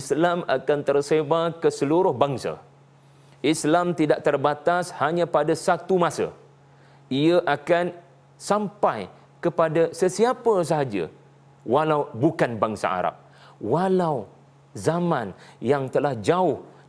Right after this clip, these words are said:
daripada Nabi sallallahu alaihi wasallam. Satu hadis yang sahih daripada Bukhari Muslim untuk anda lebih hargai ayat tiga. Di mana sedang kami duduk-duduk dengan Nabi sallallahu alaihi wasallam, ini cerita daripada Abu Hurairah radhiyallahu anhu.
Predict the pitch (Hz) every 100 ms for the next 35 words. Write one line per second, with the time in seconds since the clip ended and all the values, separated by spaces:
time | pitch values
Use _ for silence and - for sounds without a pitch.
0 | 117 123 120 120 117 120 160 135 101 -
1 | - _ - 139 139 113 139 113 107 95
2 | 120 104 98 - 104 87 82 - - -
3 | - - 131 127 170 156 104 82 - 147
4 | 143 113 110 143 139 123 110 107 98 101
5 | 127 131 120 123 143 160 185 - - -
6 | 110 117 - 107 107 104 101 104 104 107
7 | 117 104 101 - 101 147 - - - -
8 | - - - - 117 147 151 156 180 160
9 | 147 143 139 143 156 156 120 120 120 139
10 | 127 113 113 104 107 110 135 110 117 113
11 | 104 104 135 131 131 117 127 120 113 107
12 | 107 104 113 110 101 101 98 107 151 -
13 | 98 98 104 95 95 95 113